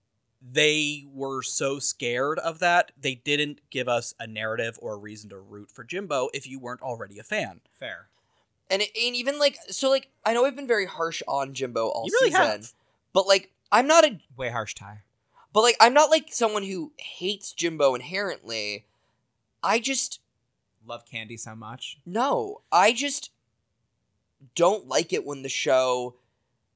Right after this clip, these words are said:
Speaker 3: is refusing to acknowledge something.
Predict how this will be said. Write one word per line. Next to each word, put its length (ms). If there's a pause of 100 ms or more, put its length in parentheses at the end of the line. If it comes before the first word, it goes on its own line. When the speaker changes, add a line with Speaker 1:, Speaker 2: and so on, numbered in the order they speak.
(560)
Speaker 3:
is 260
refusing 580
to 140
acknowledge 440
something. 420